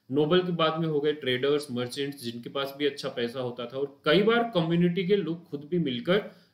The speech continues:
इन structure को बनाते थे। जैसे मान लीजिए मॉस्क बनानी है, तो यहाँ पर काफी लोग मिल जाएंगे और वो यहाँ पर मिलकर मॉस्क बना लेंगे। Despite foreign influence, foreign influence यहाँ पर हम देखेंगे कि, अ, पर्शिया, ईरान,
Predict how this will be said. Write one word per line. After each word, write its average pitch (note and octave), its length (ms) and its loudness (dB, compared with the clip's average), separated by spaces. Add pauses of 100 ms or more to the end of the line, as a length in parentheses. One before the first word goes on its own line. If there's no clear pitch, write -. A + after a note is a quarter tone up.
इन F3 140 4
structure C#3+ 380 -4
को G3 160 0
बनाते A#2 360 -2
थे। A2 140 -12
जैसे B2+ 220 -6
मान E3 220 2
लीजिए F#3+ 240 0
मॉस्क F3 360 -2
बनानी B2 320 -2
है, A2+ 280 -14 (340)
तो D#3+ 80 2
यहाँ E3+ 300 4
पर F3 400 0 (240)
काफी C3 220 2
लोग F#3 160 4
मिल E3 200 2
जाएंगे E3+ 500 2 (200)
और B2+ 80 -4
वो D3+ 180 2
यहाँ D3 240 2
पर G#3+ 300 -4
मिलकर C3 640 -4
मॉस्क C#3 460 -8
बना A#2+ 240 -2
लेंगे। G#2 320 -8 (1000)
Despite G#3 420 4
foreign A3 340 4
influence, G#3 500 0 (220)
foreign E3 280 4
influence E3 360 -4 (120)
यहाँ C#3+ 180 0
पर D3+ 220 -2
हम C#3+ 140 -2
देखेंगे C#3 340 -4
कि, C#3+ 200 -10
अ, A#2+ 100 -10
पर्शिया, C3 680 -2
ईरान, B2+ 460 -4